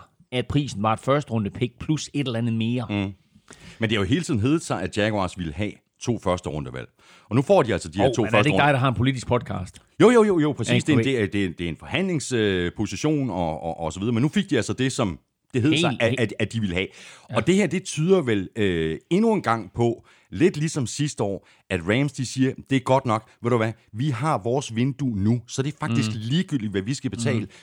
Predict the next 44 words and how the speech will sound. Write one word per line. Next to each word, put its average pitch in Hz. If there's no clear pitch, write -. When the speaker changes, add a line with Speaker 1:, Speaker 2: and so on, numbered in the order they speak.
Speaker 2:
fordi 117
det 113
er 110
nu, 135
vi 110
skal 107
i 95
Super 131
Bowl, 104
og -
det 101
er 95
nu, 98
vi 120
skal 135
vinde." 147
Speaker 1:
Og 135
det 139
er 135
da 127
klart, 147
at 110
det 123
er 117
tydeligt 143
for 113
enhver, 120
at -
de 117
mangler, 120
<clears throat> -
øh, 107
forsvarshjælp. 113
Så 127
derfor 135
så, 135
øh, 117
er 127
der, 123
der, 139
der, 143
der 135
sker 147
jo, 113